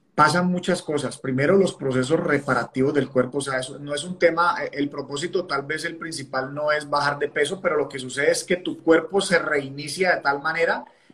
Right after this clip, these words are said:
que vuelve a sus puntos normales. O sea, yo, yo llegué a tener cuarenta y cinco kilos de sobrepeso, yo hacía dietas, hacía ejercicio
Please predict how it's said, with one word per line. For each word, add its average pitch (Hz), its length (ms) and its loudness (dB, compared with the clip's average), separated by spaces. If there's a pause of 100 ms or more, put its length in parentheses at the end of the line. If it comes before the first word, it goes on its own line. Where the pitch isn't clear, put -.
(120)
que 160 160 -2
vuelve 143 600 4
a 147 100 0
sus 131 220 -6
puntos 147 440 2
normales. 139 560 0
O - 20 -16
sea, 135 180 -2
yo, 139 200 0
yo 139 120 -4
llegué 170 240 2
a 180 80 0
tener 180 340 -2
cuarenta 180 420 -4
y 143 60 -12
cinco 156 360 -12
kilos 180 240 -2
de 175 80 -2
sobrepeso, 156 640 -2
yo 143 140 -4
hacía 160 400 -2
dietas, 165 580 2
hacía 139 280 -6
ejercicio 180 640 -4